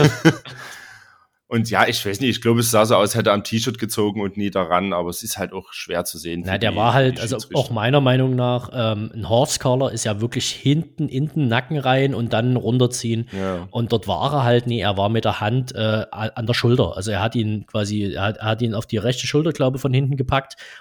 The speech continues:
Speaker 2: und hat ihn daran runtergezogen. Und es ist, ja, im Eifer des Gefechts schwierig, aber der Schiri steht halt irgendwie so gefühlt sechs, sieben Meter nur daneben.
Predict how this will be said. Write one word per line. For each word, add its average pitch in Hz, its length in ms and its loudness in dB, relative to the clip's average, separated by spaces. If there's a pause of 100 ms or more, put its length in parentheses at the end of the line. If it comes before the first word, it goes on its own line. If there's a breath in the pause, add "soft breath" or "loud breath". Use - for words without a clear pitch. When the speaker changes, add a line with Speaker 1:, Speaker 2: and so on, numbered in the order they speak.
Speaker 2:
und 104 80 -8
hat 113 100 0
ihn 117 120 -2
daran 107 320 0
runtergezogen. 101 720 -6 (340 loud breath)
Und 101 540 -8 (320)
es 117 140 -6
ist, 151 420 -6
ja, 117 440 -2
im 117 200 -8
Eifer 127 240 0
des 131 220 -2
Gefechts - 500 -2
schwierig, 156 420 -2
aber 110 200 -2
der 107 160 -2
Schiri 127 380 0
steht 113 360 -6
halt 107 200 -4
irgendwie 110 280 -6
so 110 140 -6
gefühlt 110 500 -4
sechs, - 320 -6
sieben 110 300 -6
Meter 110 220 -4
nur 107 180 -4
daneben. 110 480 -2